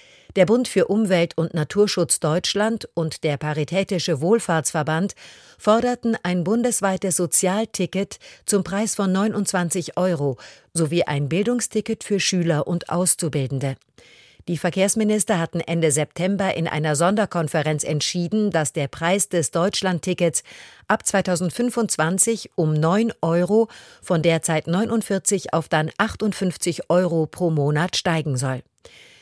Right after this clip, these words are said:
Bis morgen beraten die Verkehrsminister in Duisburg über milliardenschwere Investitionen in die vielerorts marode Infrastruktur.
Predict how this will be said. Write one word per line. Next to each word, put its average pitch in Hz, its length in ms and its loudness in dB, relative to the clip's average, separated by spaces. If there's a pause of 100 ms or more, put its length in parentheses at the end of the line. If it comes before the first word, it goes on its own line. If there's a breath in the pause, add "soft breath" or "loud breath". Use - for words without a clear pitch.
(220 loud breath)
Bis 233 160 2
morgen 180 440 0
beraten 170 420 0
die 175 100 0
Verkehrsminister 180 800 0
in 147 160 -2
Duisburg 185 600 -4
über 156 240 -2
milliardenschwere 175 880 0
Investitionen 175 960 0 (340 loud breath)
in 175 160 -4
die 160 200 -2
vielerorts 220 560 0
marode 165 480 2
Infrastruktur. 147 1000 -2